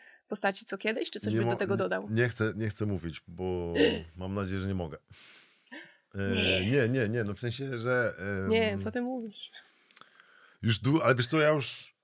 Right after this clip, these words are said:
Speaker 2: y, prze-, pardon.
Speaker 1: Nie, teraz to już nawet nie poczułam, już teraz jestem znieczulona. Cały czas jestem
Speaker 2: Em,
Speaker 1: kopana pod stołem.
Speaker 2: niewinność.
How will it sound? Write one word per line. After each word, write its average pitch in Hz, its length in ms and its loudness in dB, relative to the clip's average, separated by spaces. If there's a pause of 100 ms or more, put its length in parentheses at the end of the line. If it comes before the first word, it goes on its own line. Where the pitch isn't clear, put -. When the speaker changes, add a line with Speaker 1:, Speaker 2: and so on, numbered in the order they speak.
(140)
Speaker 2:
y, 113 580 0 (140)
prze-, - 180 -4
pardon. 110 380 2 (580)
Speaker 1:
Nie, 311 260 4
teraz 302 260 -2
to 285 60 -8
już 285 100 -8
nawet 285 200 -4
nie 285 80 -4
poczułam, 233 400 -2
już 208 100 -4
teraz 247 220 4
jestem 254 240 4
znieczulona. 208 520 0 (360)
Cały 95 180 8
czas 95 120 8
jestem 95 200 8
Speaker 2:
Em, 95 60 6
Speaker 1:
kopana 98 300 4
pod 214 140 -6
stołem. - 320 -10 (1800)
Speaker 2:
niewinność. 101 760 2